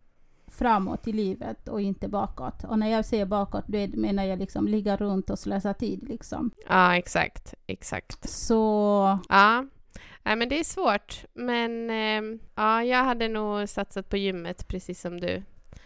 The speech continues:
Speaker 2: om jag var singel.
Speaker 1: Först. Gymmet, skolan,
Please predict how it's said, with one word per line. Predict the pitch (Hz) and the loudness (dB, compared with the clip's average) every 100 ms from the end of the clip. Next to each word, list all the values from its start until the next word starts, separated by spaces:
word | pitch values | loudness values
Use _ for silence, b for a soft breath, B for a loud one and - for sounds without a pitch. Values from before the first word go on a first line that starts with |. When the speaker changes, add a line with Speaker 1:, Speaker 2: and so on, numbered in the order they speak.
| b | b
Speaker 2:
om | - 185 | -4 -2
jag | 180 175 | 0 2
var | 170 | 0
singel. | - - - - - - - | 0 -4 -4 -8 -10 -20 -6
Speaker 1:
Först. | - 202 - - - - _ - - - - - | -2 -2 -2 -12 -12 -14 _ -20 -20 -20 -20 0
Gymmet, | 254 339 320 311 320 330 - - - - - - | 4 10 12 12 10 4 -8 -14 -16 -20 -20 -14
skolan, | - - 311 294 262 254 269 | -10 -2 2 2 4 4 6